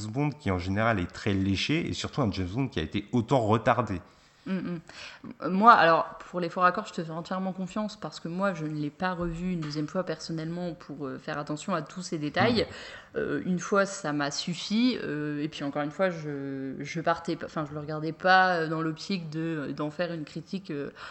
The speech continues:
Speaker 2: très approfondie et je le regardais avant tout pour, euh, voilà, pour me vider la tête,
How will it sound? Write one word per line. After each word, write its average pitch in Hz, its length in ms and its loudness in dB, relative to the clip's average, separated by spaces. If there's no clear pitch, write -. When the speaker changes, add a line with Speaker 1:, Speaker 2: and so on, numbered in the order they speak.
Speaker 2:
très 202 300 4
approfondie 185 880 2
et 156 280 2
je 156 80 -8
le 160 60 0
regardais 160 320 0
avant 156 200 0
tout 214 160 -2
pour, 156 260 -6
euh, 160 300 -6
voilà, 202 220 6
pour 170 120 -4
me 165 60 0
vider 151 200 -4
la 160 120 0
tête, 190 400 4